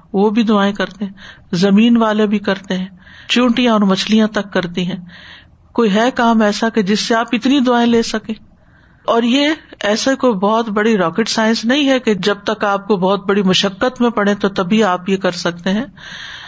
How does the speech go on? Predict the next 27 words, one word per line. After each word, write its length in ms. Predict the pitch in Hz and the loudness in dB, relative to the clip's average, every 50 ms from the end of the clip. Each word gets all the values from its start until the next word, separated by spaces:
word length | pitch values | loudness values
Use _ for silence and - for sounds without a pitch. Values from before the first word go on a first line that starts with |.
| - - - - - - - - _ _ - - | -20 -20 -20 -20 -20 -20 -20 -20 _ _ -8 -6
اس 180 | 233 - - | -4 -4 -2
کے 120 | - 294 277 | 0 0 2
لیول 360 | 269 269 285 277 311 302 254 | 2 2 2 2 2 2 2
ضرور 380 | 208 220 214 190 220 220 220 | 2 0 2 2 4 4 2
ہیں۔ 300 | 202 170 175 156 - - - - 226 - | 2 2 -2 -2 -4 -8 -16 -18 -14 -6
آپ 260 | - - 180 185 - 214 | -4 -2 -2 -2 -2 -4
اپنے 220 | 202 - 202 202 | -2 0 2 2
بچے 280 | 180 190 185 190 - 208 | 2 2 0 0 0 0
کو 100 | 208 202 | 0 0
سکھاتے 440 | 196 214 190 - 185 185 185 - | -2 -2 -4 -2 -2 -2 -2 0
ہیں، 60 | 240 240 | 0 0
آپ 80 | 240 | 0
بچوں 320 | 196 220 220 220 - 302 294 | 0 -2 -2 -2 -2 -2 0
کے 120 | 320 311 | 0 0
بچوں 280 | 262 254 247 - 247 233 | 0 -2 -2 -2 -2 0
کو 100 | 240 226 | 0 -2
سکھاتے 460 | - 226 - - 196 175 175 175 190 | -2 -4 -4 -2 -4 -4 -2 -2 -4
ہیں 60 | 185 | -4
خیر 220 | 180 180 165 165 | -2 -2 -2 -4
کی 180 | 175 185 - 185 | -4 -6 -6 -4
بات، 280 | 170 175 175 185 180 185 | -2 0 0 0 0 -2
تو 120 | 226 220 | -2 -2
اس 180 | 220 214 - - | -2 -2 -4 -4
پر 140 | 208 190 | -2 -2
عمل 220 | 185 180 180 180 175 | -2 -2 -2 -4 -4
کرتے 340 | 175 170 156 170 - 175 185 | -4 -6 -6 -6 -6 -8 -6
ہیں۔ 140 | 190 196 | -6 -6